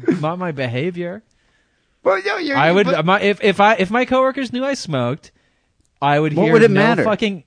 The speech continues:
Speaker 1: I would hear no fucking end of it. That's what would, it would matter.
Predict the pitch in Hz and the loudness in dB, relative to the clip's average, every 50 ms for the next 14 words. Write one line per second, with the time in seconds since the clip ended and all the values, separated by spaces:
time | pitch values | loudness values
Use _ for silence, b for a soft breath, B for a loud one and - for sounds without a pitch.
0 | _ - 160 165 180 185 196 208 202 196 208 208 - - 233 214 - 240 226 220 | _ -4 -2 0 0 0 0 0 0 0 -2 -2 -2 -4 -4 -4 -2 -4 -4 -4
1 | 240 294 349 349 285 156 127 117 110 - _ 139 170 - - 311 - - - 127 | -6 -8 -8 -8 -6 -6 -6 -6 -8 -8 _ -8 -8 -8 -10 -10 -8 -6 -6 -4
2 | 123 120 117 110 113 113 104 - - - - 143 | -4 -6 -6 -8 -10 -12 -14 -16 -20 -20 -20 -20